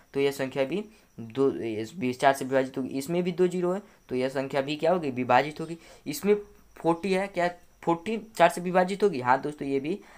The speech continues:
चार से विभाजित होगी, तो यह संख्या भी चार से क्या होगी, विभाजित होगी। अब देखिए, इसमें सिक्सटीन है, सिक्सटीन क्या चार से विभाजित होगी? हाँ दोस्तों, सिक्सटीन चार से विभाजित हो जाएगी पूर्ण रूप से, तो यह संख्या भी चार से विभाजित हो जाएगी। अब देखिए,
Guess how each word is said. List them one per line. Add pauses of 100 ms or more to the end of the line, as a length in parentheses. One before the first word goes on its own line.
(140)
चार
से
विभाजित
होगी,
तो
यह
संख्या
भी
चार
से
क्या
होगी,
विभाजित
होगी।
अब
देखिए,
इसमें
सिक्सटीन
है, (520)
सिक्सटीन
क्या
चार
से
विभाजित
होगी?
हाँ
दोस्तों, (500)
सिक्सटीन
चार
से
विभाजित
हो
जाएगी
पूर्ण
रूप
से, (320)
तो
यह
संख्या
भी
चार
से
विभाजित
हो
जाएगी।
अब
देखिए,